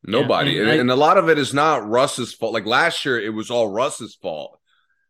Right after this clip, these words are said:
Speaker 1: This
Speaker 2: Mm-hmm.
Speaker 1: year, to me, like, the Pacers' rotation looks great. The Spurs' rotation looks good. Utah, Portland without Dame looks good.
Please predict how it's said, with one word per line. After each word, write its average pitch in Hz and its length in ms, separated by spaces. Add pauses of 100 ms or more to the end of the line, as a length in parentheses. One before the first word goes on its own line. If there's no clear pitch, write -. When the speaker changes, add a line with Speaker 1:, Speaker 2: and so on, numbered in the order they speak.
(240)
Speaker 1:
This 120 380
Speaker 2:
Mm-hmm. - 100
Speaker 1:
year, 123 120
to 123 140
me, 131 260
like, 107 360
the 104 140
Pacers' 113 920 (880)
rotation 110 680
looks 107 240
great. 123 440 (380)
The 131 100
Spurs' 165 600
rotation 113 720
looks 92 260
good. 82 340 (280)
Utah, 113 800 (500)
Portland 208 480
without 202 400
Dame 180 460
looks 123 280
good. 90 500